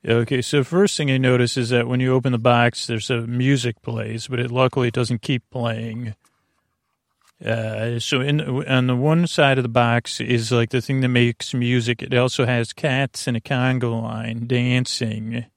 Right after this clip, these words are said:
The first cat is the cat from the front of the box with a party hat on and maracas.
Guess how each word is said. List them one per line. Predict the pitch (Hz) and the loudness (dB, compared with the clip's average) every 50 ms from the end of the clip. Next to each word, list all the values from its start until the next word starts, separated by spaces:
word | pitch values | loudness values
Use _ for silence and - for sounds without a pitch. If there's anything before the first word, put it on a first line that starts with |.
| _ _ _ _ _ _ _ - | _ _ _ _ _ _ _ -6
The | 131 123 | -4 -4
first | 117 - - 156 156 151 - - - | -4 0 0 2 2 2 0 -4 -4
cat | - 151 131 135 139 135 | -2 0 2 2 2 0
is | 135 127 120 | 0 -2 -4
the | 135 127 | -4 -4
cat | - - 139 127 127 117 | 0 0 0 0 0 -4
from | - - 123 120 | -4 -4 -4 -4
the | 117 | -4
front | 110 - 135 131 131 | -4 -4 -4 -2 -2
of | 117 | -2
the | 113 | 0
box | 117 120 117 117 113 - - | 0 2 2 2 0 -2 -4
with | 135 117 131 | -6 -6 -6
a | |
party | 123 - - 131 127 123 127 120 113 | -8 -6 -2 0 2 2 2 2 0
hat | 123 123 117 117 120 | 0 0 0 0 0
on | 120 117 117 117 | 0 0 0 -2
and | 117 117 117 | -2 -4 -4
maracas. | 117 117 117 120 120 117 120 120 120 120 113 - - 113 104 110 113 117 120 120 - - - - | -4 -2 -2 0 2 2 2 2 2 0 0 -2 -6 -8 -8 -8 -8 -10 -10 -10 -10 -12 -14 -14